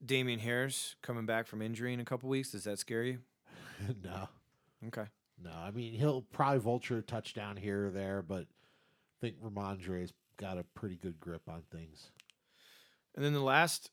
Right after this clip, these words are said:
Speaker 1: trade of this week, Gerald Everett gets shipped again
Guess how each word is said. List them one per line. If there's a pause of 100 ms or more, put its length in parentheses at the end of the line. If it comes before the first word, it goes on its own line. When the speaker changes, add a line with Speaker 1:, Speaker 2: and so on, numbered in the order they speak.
(120)
Speaker 1:
trade
of
this
week,
Gerald
Everett
gets
shipped
again